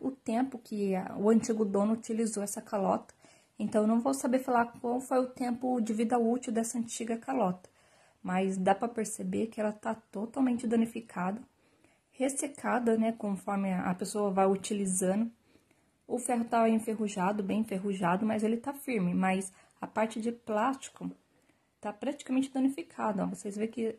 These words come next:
é, quebra na mão e ela já não tinha força nenhuma praticamente pra se manter ali no carro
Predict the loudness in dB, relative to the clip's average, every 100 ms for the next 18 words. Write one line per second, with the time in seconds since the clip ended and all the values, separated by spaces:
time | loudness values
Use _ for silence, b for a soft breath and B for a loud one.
0 | -10 -4 -4 -6 _ _ -6 -2 0 2
1 | 2 6 6 6 2 -4 _ _ _ b
2 | b -6 -2 0 2 4 4 4 -2 -2
3 | -2 2 2 4 4 4 -2 -6 -2 0
4 | 0 -2 -4 -4 -2 -2 2 0 0 0
5 | 2 4 2 0 -4 -2 -2